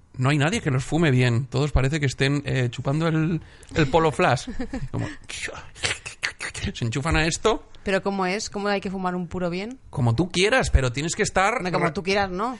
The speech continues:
Speaker 1: Eh,
Speaker 2: Acabas de decir que hay normas súper estrictas.
Speaker 1: No, al revés, es muy, eh, al revés. Lo que quiero decir es que no hay normas, pero no puedes... No puedes, o sea, el, el, el, el, el, el puro es una,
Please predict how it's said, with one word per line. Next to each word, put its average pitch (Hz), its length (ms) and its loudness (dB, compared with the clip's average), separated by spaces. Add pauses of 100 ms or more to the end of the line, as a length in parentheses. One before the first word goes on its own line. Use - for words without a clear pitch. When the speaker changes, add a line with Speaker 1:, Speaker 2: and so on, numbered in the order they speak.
(200)
Speaker 1:
Eh, 117 480 -2
Speaker 2:
Acabas 202 300 4
de 208 60 0
decir 208 180 -4
que 220 80 0
hay 208 120 2
normas 254 640 2
súper 214 300 -2
estrictas. 233 500 -4
Speaker 1:
No, 175 260 4
al 165 140 4
revés, 165 380 2
es 147 60 -2
muy, 170 220 0
eh, 147 120 2
al 143 160 4
revés. 165 240 4
Lo 170 100 0
que 139 120 -2
quiero 180 160 2
decir 208 120 -2
es 214 100 -4
que 185 100 2
no 180 80 2
hay 185 60 2
normas, 180 440 2
pero 117 180 2
no 120 180 -2
puedes... 147 420 0
No 131 220 2
puedes, 139 680 2 (1000)
o - 40 -18
sea, 104 180 -10 (300)
el, 107 180 -8
el, 107 140 -8
el, 110 140 -6 (140)
el, 117 920 -6
el, 113 220 -8 (100)
el 117 120 -2
puro 139 220 0
es 147 160 -2
una, 139 580 2